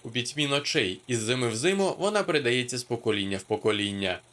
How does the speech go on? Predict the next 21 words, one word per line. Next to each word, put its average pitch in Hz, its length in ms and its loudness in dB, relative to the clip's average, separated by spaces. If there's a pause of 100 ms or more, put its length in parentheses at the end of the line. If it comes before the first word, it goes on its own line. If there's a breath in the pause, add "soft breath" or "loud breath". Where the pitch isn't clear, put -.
Навіть 180 320 0
у 190 60 4
вас, 160 240 2
Конраде, 107 500 2
є 139 320 0
надлюдська 120 600 -2
схильність". 101 760 -2 (420)
Конрад 151 420 0
киває. 95 580 0 (240)
Обличчя 104 520 0
Віткона 98 440 -4
Гірда 123 520 0
вкриває 196 420 0
нездоровий 117 540 2
рум'янець, 113 680 -2 (180)
десь 160 300 -6
між 135 220 -6 (100)
лихоманкою 135 720 2
та 190 260 0
алергічним 107 680 -2
висипом. 98 640 -4